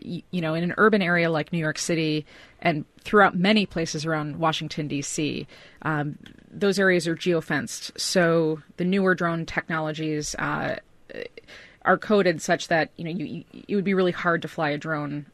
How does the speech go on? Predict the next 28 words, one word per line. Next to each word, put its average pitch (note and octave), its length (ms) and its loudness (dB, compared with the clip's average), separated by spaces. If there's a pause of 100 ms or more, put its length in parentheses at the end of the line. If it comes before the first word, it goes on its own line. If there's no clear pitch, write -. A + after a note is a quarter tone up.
um, C#3+ 420 -8 (180)
around D3 520 -4
s-, - 280 -14
certain - 300 -4
places. - 480 -6 (600)
But, F#3+ 280 6 (640)
you G3 140 2
know, D#3+ 220 -2 (260)
I E3+ 120 4
have F#3 160 2
a F#3 40 0
drone. E3+ 600 0
Actually, E3 240 -2
we D#3+ 80 -2
have D3+ 80 -4
a D3 40 -8
few D#3 180 -6
drones. C#3+ 480 -6
Um, D3 480 -6 (380)
neighbors E3+ 340 0
down D3 160 0
the C3 60 -6
street G#3+ 320 -2 (140)
have F3+ 180 -2
a F3 40 -2
drone. E3+ 600 0
They're D#3+ 320 -2
loud D#3+ 560 0